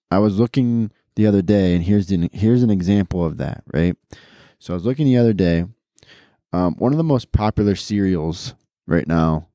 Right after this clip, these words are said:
or has been one of the most popular cereals, a, a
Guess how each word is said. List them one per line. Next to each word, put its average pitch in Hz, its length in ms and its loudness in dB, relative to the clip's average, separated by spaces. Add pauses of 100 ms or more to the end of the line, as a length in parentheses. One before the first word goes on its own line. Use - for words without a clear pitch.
(520)
or 78 200 -4
has 107 260 0
been 107 220 0
one 101 100 2
of - 20 0
the 101 60 0
most 95 200 -2
popular 92 320 -2
cereals, 90 460 -2
a, 92 300 0 (100)
a 85 80 -2